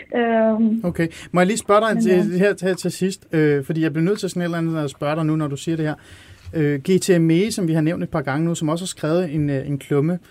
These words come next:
Speaker 2: som svar til jeres, øh, jeres brev, hvor hun
Speaker 1: Ja.
Speaker 2: går til kødet på jer og siger, at det er næsten identitetspolitik det hele, og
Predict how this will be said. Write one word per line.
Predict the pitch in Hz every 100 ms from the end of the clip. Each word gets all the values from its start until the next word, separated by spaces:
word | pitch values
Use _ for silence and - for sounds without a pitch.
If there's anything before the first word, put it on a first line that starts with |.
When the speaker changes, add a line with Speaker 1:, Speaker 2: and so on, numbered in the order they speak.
| _
Speaker 2:
som | - 156
svar | 139 165 165
til | 170 160
jeres, | 139 135 -
øh, | 135 123 123 - _ _ _ 151
jeres | 127 -
brev, | 135 151 170 _
hvor | 170 147
hun | 147 139 131
Speaker 1:
Ja. | 220 202
Speaker 2:
går | 160
til | 139 - 151
kødet | 196 175 139 - -
på | 151
jer | 147 156
og | 139
siger, | - 156
at | 135 139
det |
er | 143
næsten | 151 156
identitetspolitik | 151 143 135 - 170 165 147 135 139
det | 143
hele, | 139 147 160
og | 139